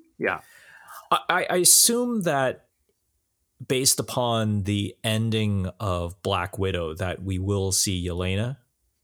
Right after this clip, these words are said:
Speaker 2: in the show.
Speaker 1: Yeah, I
Speaker 2: Is,
Speaker 1: think
Speaker 2: is that a
Speaker 1: it's,
Speaker 2: given?
Speaker 1: I think she's guaranteed to be in there. Like, I th-, or I thought anyway that she had been, uh, cast,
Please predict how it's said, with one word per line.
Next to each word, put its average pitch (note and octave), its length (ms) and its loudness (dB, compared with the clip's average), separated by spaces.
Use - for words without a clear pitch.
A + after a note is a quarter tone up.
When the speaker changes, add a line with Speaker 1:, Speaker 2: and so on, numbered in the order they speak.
Speaker 2:
in A2 120 -2
the A#2+ 80 -2
show. C3 300 -2
Speaker 1:
Yeah, F#3+ 160 2
I F#3 120 4
Speaker 2:
Is, - 100 0
Speaker 1:
think G3+ 120 0
Speaker 2:
is - 80 2
that C#3 100 0
a C#3+ 40 0
Speaker 1:
it's, - 60 -4
Speaker 2:
given? C#3+ 240 0
Speaker 1:
I - 20 -4
think C4 160 -2
she's C4 220 0
guaranteed C3 580 -2
to C3 80 -4
be E2 180 -2
in D#2 160 -4
there. D#2 300 -6
Like, E2 140 -12
I F#2 100 -10
th-, - 160 -14
or G#2 120 0
I G2 100 0
thought G2+ 380 -2
anyway F2+ 360 -4
that E2+ 240 -8
she F#2 160 -2
had E2 160 -10
been, E2 340 -6
uh, D#2+ 220 -6
cast, - 640 -4